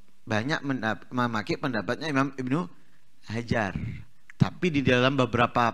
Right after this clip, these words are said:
pendapatnya Imam Ibnu Hajar nggak dipakai sama mereka. Seperti apa?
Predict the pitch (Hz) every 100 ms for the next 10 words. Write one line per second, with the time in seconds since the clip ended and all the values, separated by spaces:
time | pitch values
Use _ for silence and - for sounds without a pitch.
0 | - 147 123 110 196 160 139 139 139 123
1 | 113 160 175 - - - - 113 117 165
2 | 170 127 139 135 135 131 110 92 - -
3 | - - - - - 127 120 117 180 131